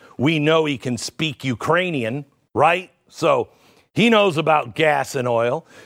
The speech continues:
So he's, of course, you gotta do it. H-, James, he's <sighs> gotta have some of that money, too, 'cause he's got something important to say.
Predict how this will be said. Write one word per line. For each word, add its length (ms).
So 500
he's, 440
of 60
course, 280
you 60
gotta 200
do 120
it. 80
H-, 140
James, 880
he's 680
<sighs> 60
gotta 400
have 240
some 180
of 80
that 180
money, 280
too, 260
'cause 220
he's 160
got 240
something 200
important 360
to 20
say. 220